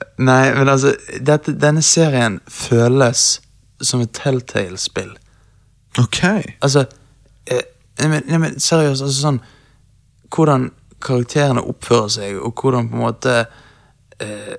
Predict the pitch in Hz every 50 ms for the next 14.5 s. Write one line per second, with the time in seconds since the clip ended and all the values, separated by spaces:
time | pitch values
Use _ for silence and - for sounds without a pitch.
0 | _ - - 135 - - - 190 185 - - 135 120 120 104 107 113 143 160 143
1 | 113 - - - 104 - - - 135 135 - - - _ - - - - - -
2 | - - 190 220 240 - - - 139 120 123 - - - - - - - 156 160
3 | 160 139 180 - 143 143 240 202 131 - 175 170 151 143 147 135 123 - - 127
4 | 113 113 107 - 139 147 139 123 113 104 - - - - 135 131 113 - 110 104
5 | - - 147 156 151 131 - - 147 139 131 131 127 123 127 131 131 131 - -
6 | - 110 - _ _ _ - - 123 120 101 98 113 117 - 123 120 113 110 107
7 | _ _ _ _ _ _ _ - 180 190 190 180 165 - - 196 196 190 185 -
8 | 131 104 92 98 104 101 185 180 175 170 - 170 170 196 196 196 190 - 165 165
9 | - 196 190 160 131 123 - - - 165 160 156 151 175 - 143 147 147 147 143
10 | 139 135 135 131 123 120 120 120 117 110 104 98 - - - - - 117 110 113
11 | 110 95 - - - 123 127 127 123 127 127 123 - - 127 117 107 101 98 101
12 | - 101 117 - 110 117 - 135 113 101 95 104 - 143 143 - - 175 165 -
13 | - _ - - 117 - 127 123 123 - 135 123 127 135 135 135 - 131 131 -
14 | - - 104 98 - - 110 113 110 101